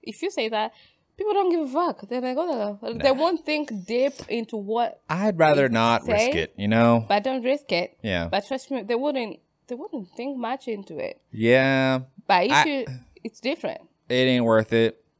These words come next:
Speaker 2: It ain't worth it. It's like, you know what? A lot of shit went down in the past. A lot of stuff's going on right now. You, that's, that's yours. You got that. There, no question. Just take it, whatever. But for whatever reason in this dream, I'm just walking around just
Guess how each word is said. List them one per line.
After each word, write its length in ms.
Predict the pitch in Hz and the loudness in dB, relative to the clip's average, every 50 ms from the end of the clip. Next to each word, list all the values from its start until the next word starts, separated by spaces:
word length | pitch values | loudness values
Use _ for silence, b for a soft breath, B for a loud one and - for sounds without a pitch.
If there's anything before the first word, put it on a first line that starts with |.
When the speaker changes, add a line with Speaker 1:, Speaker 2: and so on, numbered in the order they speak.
| _ _ _ _ - | _ _ _ _ -2
Speaker 2:
It 120 | 117 120 135 | 0 2 2
ain't 160 | 139 135 107 | 2 2 2
worth 360 | 104 104 107 113 113 110 - | 2 2 2 2 0 0 0
it. 240 | 127 127 127 127 - _ _ - | 0 0 0 -2 -6 _ _ -20
It's 180 | 104 - - - | -18 -12 -4 0
like, 180 | 123 113 107 - - b b b b b b b b b | 0 0 0 -2 -12 b b b b b b b b b
you 80 | - 117 | -6 -2
know 140 | 123 123 123 | 0 2 6
what? 360 | 131 131 131 131 - - _ _ _ _ _ _ _ _ _ _ _ - 113 | 6 8 6 6 4 0 _ _ _ _ _ _ _ _ _ _ _ -4 2
A 20 | |
lot 160 | 120 131 131 | 4 6 6
of 60 | 127 | 6
shit 200 | - - 147 127 101 | 4 2 -2 -2 0
went 160 | 110 117 117 | -2 -4 -2
down 220 | 127 123 123 120 | 0 2 4 4
in 60 | 117 113 | 2 2
the 60 | 107 | 0
past. 560 | - 123 120 120 120 117 117 120 - - - | 2 4 6 8 8 8 6 4 2 0 0
A 40 | 120 | 0
lot 60 | 113 | 2
of 60 | 113 - | 2 2
stuff's 200 | - 113 - - | 0 -2 -2 0
going 240 | - 117 113 113 | 2 2 2 4
on 160 | 110 110 110 110 | 2 2 2 2
right 160 | 107 113 104 | 0 -2 0
now. 440 | 110 113 117 117 117 117 113 113 110 - - | 0 2 4 4 4 2 2 -2 -6 -12 -14
You, 100 | 104 101 110 - | -14 -14 -8 -2
that's, 280 | 117 113 113 - - - | -2 -2 -2 -4 -8 -2
that's 240 | - 107 101 - | -2 -2 -2 0
yours. 220 | 101 92 90 82 87 | 0 0 0 -2 -4
You 60 | 85 | -4
got 260 | - 90 80 80 - | -2 -2 -2 0 -2
that. 220 | 85 80 80 - - | -2 -2 -2 -4 -4
There, 200 | - 113 113 113 - | 0 0 0 2 2
no 200 | 107 107 113 117 | 2 4 4 4
question. 520 | 113 - 127 120 113 - - 117 113 113 104 | 4 4 4 4 4 2 -2 -2 0 0 0
Just 160 | 98 98 - | -2 -6 -4
take 240 | - 117 110 104 - | -2 0 0 0 0
it, 140 | 113 98 - | -2 -2 0
whatever. 440 | 95 95 101 101 95 104 101 98 98 | 0 2 2 2 4 4 4 2 4
But 180 | - 101 - | 2 -2 -2
for 100 | - 120 117 | 0 2 2
whatever 240 | 117 127 135 135 117 | 4 4 4 2 4
reason 260 | 110 113 117 110 107 | 4 4 2 2 2
in 60 | 101 101 | 2 2
this 140 | 98 98 | 0 0
dream, 300 | - - 107 101 98 95 95 | 0 0 0 2 2 2 0
I'm 100 | 98 95 | 0 -2
just 160 | 98 - - | -4 -6 -4
walking 400 | 113 110 110 107 - - - 101 | 2 2 2 2 2 -2 -6 -2
around 300 | 101 101 104 104 104 98 | -2 0 0 0 0 -2
just 280 | 101 95 95 - - | -2 -4 -6 -6 -8